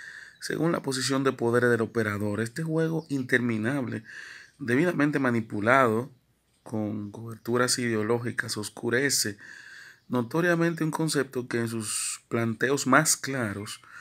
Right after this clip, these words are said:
no es simple por la pluralidad de aspectos y manifestaciones. El juez es una persona dotada, por ende, con conciencia moral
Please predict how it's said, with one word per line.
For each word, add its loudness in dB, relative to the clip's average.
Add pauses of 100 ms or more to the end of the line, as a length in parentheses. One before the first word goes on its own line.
(400)
no 2
es 0
simple -2 (600)
por -6
la -4
pluralidad 0
de -4
aspectos -6
y -2
manifestaciones. -4 (2250)
El -2
juez 0
es -2
una -4
persona 2
dotada, 6
por -2
ende, -2
con -4
conciencia -4
moral -2